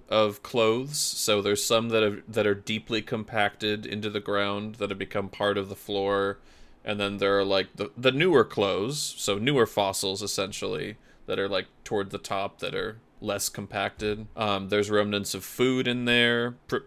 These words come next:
presumably. There are some, like, musical instruments that maybe Treble doesn't play but has tried to play in the past.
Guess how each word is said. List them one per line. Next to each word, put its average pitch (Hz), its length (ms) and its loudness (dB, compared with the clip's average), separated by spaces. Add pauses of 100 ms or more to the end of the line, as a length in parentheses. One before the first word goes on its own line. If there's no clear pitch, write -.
(140)
presumably. 95 840 -4 (320)
There 127 240 6
are 135 40 4
some, 175 300 2
like, 139 400 4 (180)
musical 113 580 0
instruments 107 680 0
that - 360 2
maybe 104 420 0 (260)
Treble 104 380 4
doesn't 101 460 0
play 104 380 4
but 101 180 0
has 98 180 -6
tried 101 380 0
to 110 80 -2
play 117 580 0
in 117 120 -12
the 120 60 -6
past. 143 560 -6